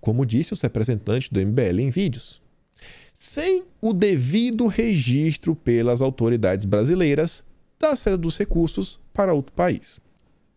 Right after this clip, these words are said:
Mais ou menos o seguinte, vou te explicar de forma bem fácil. O que acontece ao redor do mundo, várias vezes. E isso causa, às vezes, problemas, e quem é esperto sempre tenta evitar. Às vezes o caminho fácil cria tanto problema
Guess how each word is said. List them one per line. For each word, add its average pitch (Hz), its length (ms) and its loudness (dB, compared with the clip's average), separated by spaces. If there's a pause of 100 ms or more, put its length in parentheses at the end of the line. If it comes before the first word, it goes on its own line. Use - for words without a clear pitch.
(180)
Mais 180 140 4
ou 190 40 0
menos 180 180 0
o - 20 -12
seguinte, 113 220 0
vou 101 100 -4
te - 20 -16
explicar 143 220 -2
de 127 40 -2
forma 131 140 0
bem 151 140 -2
fácil. - 400 -10 (1600)
O 175 80 -2
que 240 120 0
acontece 233 520 0
ao 180 60 2
redor 143 180 2
do 151 100 -2
mundo, 117 300 -2 (100)
várias 98 440 0
vezes. - 420 -2 (340)
E 113 200 2
isso 156 200 -6 (340)
causa, 170 240 2
às 127 40 0
vezes, 113 140 -2
problemas, 101 640 0 (260)
e 98 400 0
quem 147 220 -2
é 131 60 2
esperto 127 640 -2 (180)
sempre - 420 -4
tenta 117 220 -2
evitar. 101 420 0
Às 123 140 0
vezes 196 200 0
o 208 80 -2
caminho 139 380 -4
fácil 117 640 -4 (760)
cria 240 180 4
tanto 294 340 -4
problema 147 720 0